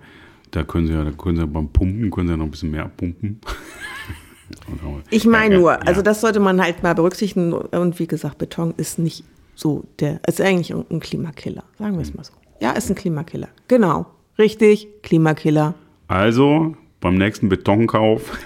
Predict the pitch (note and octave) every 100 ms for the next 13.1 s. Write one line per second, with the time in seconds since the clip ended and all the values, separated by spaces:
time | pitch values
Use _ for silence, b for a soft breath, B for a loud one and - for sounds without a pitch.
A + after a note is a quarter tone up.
0 | - A#3 G#3+ E3 D#3 F3 G3 F3+ F#3+ -
1 | F3 G3+ G3 G3+ G#3+ A3 A3 A#3+ - A#3
2 | A#3 A#3 A3 G#3 G#3+ G3+ E3+ D3+ D3+ C#3
3 | D#3+ F3+ F#3+ F3+ - A#2+ - - F2+ D#2
4 | D#2 F2 E2+ A2+ A2+ G#2+ F#2 E2 - A2
5 | A#2+ G#2+ G#2+ G#2 G#2 G#2+ - G#2+ G3+ E3+
6 | - - - F#2+ - - D#3 - F2 D#2+
7 | D#2 D2+ - - - D2 - D2 G#2 G2+
8 | - - E2 D2+ F3 - C4 - A3+ A3
9 | F#3+ D3 D3 C#3+ D3+ D3+ G2+ _ G#3 F#3+
10 | G3+ G#3+ G#3+ A3 A3 G#3+ G3+ G#3 G#3 G3+
11 | F#3+ G3 G3 - F3+ G3+ G3+ G#3 G#3+ G#3+
12 | G3+ G#3+ - G#3 - - - C#3+ C3+ -
13 | C#3